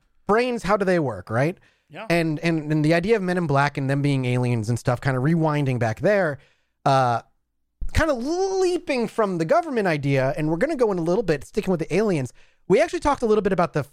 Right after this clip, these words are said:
Speaker 1: this in the first episode as well, when you brought up Injured Cold, with the idea of them not actually being government workers. In fact, they're more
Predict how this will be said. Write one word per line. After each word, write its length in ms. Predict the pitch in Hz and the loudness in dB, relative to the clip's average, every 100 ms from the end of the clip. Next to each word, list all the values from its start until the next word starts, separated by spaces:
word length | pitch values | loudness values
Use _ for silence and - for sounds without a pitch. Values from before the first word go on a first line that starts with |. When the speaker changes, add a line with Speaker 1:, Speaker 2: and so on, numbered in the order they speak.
| - | -4
Speaker 1:
this 160 | - - | -2 0
in 60 | |
the 60 | 156 | -2
first 280 | - 359 - | 0 0 0
episode 400 | 160 143 151 135 | -2 -2 -2 -2
as 120 | 127 | 0
well, 260 | 208 220 156 | 2 2 0
when 100 | 143 | -2
you 60 | |
brought 160 | 139 135 | 0 -2
up 140 | - | 0
Injured 320 | 139 117 110 | -2 -2 -4
Cold, 420 | - 240 131 110 - - _ _ | 0 0 0 -8 -14 -20 _ _
with 100 | - | -4
the 80 | 143 | 0
idea 400 | 165 143 175 185 - | 0 2 2 2 0
of 600 | 160 156 139 175 180 - _ _ _ _ | 0 2 2 -2 -6 -20 _ _ _ _
them 340 | 135 160 254 277 | 0 2 2 0
not 240 | 262 233 | -2 -2
actually 420 | 220 214 202 180 | -4 -4 0 0
being 680 | 147 170 170 160 147 135 120 - _ _ _ _ _ _ _ _ _ _ _ _ 220 | 0 0 0 2 0 -2 -4 -10 _ _ _ _ _ _ _ _ _ _ _ _ -2
government 480 | 330 294 226 151 - _ | 0 2 0 -2 -6 _
workers. 560 | 143 127 131 151 202 - - | 0 0 -2 -4 -6 -10 -4
In 160 | 214 | -2
fact, 300 | 196 240 - | 0 -2 0
they're 100 | 208 | -2
more 320 | 196 185 185 | 2 0 0